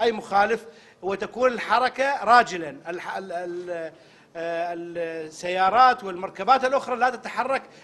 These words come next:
إلا وفق الاستثناءات الموجودة. آه، كذلك تم الاتفاق على البدء بإجراءات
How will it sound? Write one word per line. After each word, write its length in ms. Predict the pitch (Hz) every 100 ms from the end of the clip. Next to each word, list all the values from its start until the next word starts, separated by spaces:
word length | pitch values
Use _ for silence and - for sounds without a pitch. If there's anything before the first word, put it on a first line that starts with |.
| -
إلا 300 | 220 233 233
وفق 240 | 240 233 226
الاستثناءات 840 | 208 - 185 185 196 196 254 277 - - _ _ _ -
الموجودة. 600 | 208 214 214 220 180 131 - _ _ _ _ _ _ _ _ _ _ _ _ _ _ _ _ _ _ _
آه، 480 | 190 175 175 175 185
كذلك 800 | 180 208 220 269 247 240 - 185 - _
تم 240 | 226 254 262
الاتفاق 800 | 254 233 233 202 214 226 220 - _ _ _ -
على 520 | 185 208 196 196 185 - -
البدء 1400 | 190 180 180 170 175 165 _ _ _ _ 165 226 262 233
بإجراءات 880 | 175 196 175 208 214 208 247 269 -